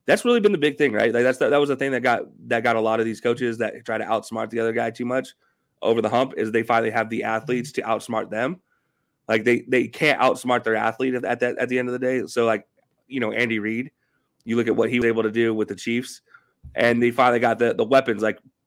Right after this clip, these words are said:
you know, Patrick Mahomes' freakish arm, Tyreek Hill's freakish legs, Travis Kelce there. You finally got the weapons that there was no outsmarting anybody, outsmarting himself with Andy Reid. He finally had the,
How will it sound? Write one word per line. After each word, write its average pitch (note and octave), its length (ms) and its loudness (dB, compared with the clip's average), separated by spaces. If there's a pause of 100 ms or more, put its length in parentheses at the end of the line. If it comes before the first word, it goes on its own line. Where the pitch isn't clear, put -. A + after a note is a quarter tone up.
you D3 80 -2
know, G#2+ 120 2
Patrick A#2+ 280 -2
Mahomes' A#2 320 -2
freakish A#2+ 320 -2
arm, A2 200 2
Tyreek A2+ 280 0
Hill's A2 200 -2
freakish A#2+ 320 -6
legs, A2+ 400 0 (460)
Travis B2 300 2
Kelce A2+ 340 2
there. G#2 160 2
You G#2 140 -6
finally B2 220 2
got A2+ 120 -2
the G#2+ 60 -6
weapons A#2 560 -2 (420)
that A#2 380 6 (200)
there D3+ 160 8
was D3+ 140 6
no D#3 180 6
outsmarting C#3 600 2
anybody, A#2+ 640 -2
outsmarting C3+ 440 2
himself A#2 380 -2
with G#2+ 100 -6
Andy G#2 220 -4
Reid. G#2+ 180 -6
He B2 120 -4
finally A#2 360 0
had A2 240 -2
the, G#2+ 280 -6